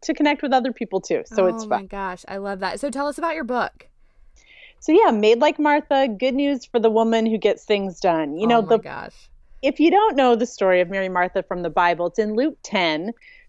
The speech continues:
Speaker 1: thirty-eight through forty-two. And basically, Jesus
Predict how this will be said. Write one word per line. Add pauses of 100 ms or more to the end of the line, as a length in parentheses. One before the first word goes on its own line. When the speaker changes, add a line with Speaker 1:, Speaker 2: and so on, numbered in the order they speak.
(160)
Speaker 1:
thirty-eight
through
forty-two.
And
basically, (200)
Jesus